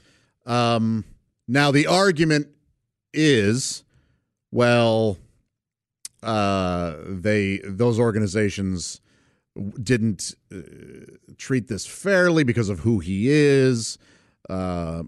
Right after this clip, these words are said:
or, uh, that kind of thing. So, which I have no doubt has happened historically.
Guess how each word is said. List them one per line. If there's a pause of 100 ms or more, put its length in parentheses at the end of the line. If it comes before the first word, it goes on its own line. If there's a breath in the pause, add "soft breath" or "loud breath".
or,
uh, (160)
that
kind
of
thing. (240)
So, (600)
which
I
have
no
doubt (140)
has
happened
historically.